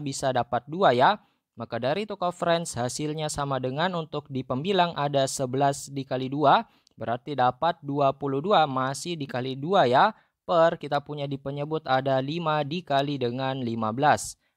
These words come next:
Nah, untuk dua puluh dua dikali dua berarti bisa kita cakar, yaitu dua puluh dua dikali dua, dua kali dua, empat, dua kali dua, empat. Maka dari itu, co-friends, kita dapat empat puluh empat per.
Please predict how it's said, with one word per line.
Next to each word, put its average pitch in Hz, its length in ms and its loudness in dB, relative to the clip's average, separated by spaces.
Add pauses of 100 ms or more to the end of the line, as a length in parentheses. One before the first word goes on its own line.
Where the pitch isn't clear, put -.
(120)
Nah, 120 240 -2
untuk 127 320 -8
dua 127 240 -2
puluh 131 240 -2
dua 165 240 4
dikali 143 400 -4
dua 160 320 2
berarti 127 480 -4
bisa 131 240 -8
kita 127 240 -8
cakar, 147 560 0 (240)
yaitu 110 320 -8
dua 120 240 0
puluh 123 240 -4
dua 160 320 4
dikali 143 400 -4
dua, 175 320 2
dua 151 240 0
kali 139 240 -4
dua, 135 240 2
empat, 139 400 -2
dua 120 240 -2
kali 113 240 -6
dua, 120 240 -2
empat. 143 240 6 (480)
Maka 113 240 -8
dari 127 320 -4
itu, 208 80 -8
co-friends, 170 480 -2
kita 147 240 -4
dapat 135 480 0
empat 151 400 -4
puluh 139 240 -4
empat 175 480 0
per. 143 400 2